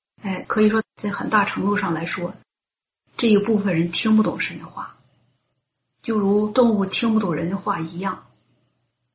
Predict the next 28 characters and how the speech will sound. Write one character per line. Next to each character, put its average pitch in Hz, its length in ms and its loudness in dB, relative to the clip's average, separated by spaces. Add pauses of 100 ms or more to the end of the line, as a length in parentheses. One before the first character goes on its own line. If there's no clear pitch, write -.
(120)
他 - 160 -8
听 247 260 -2
不 254 80 2
懂 - 180 -2
神 190 200 -6
说 220 200 -2
的 214 80 0
是 214 260 0
什 - 120 -6
么， - 60 -20 (320)
神 202 240 -2
的 220 100 -2
要 226 220 0
求 175 160 -6
是 - 180 -6
什 - 160 -2
么， - 180 -16
神 196 280 -4
为 233 120 4
什 196 120 0
么 190 100 -2
这 208 100 -2
样 185 220 0
要 185 160 -6
求， - 240 -10 (880)
不 226 100 0
理 196 200 2
解， - 300 -6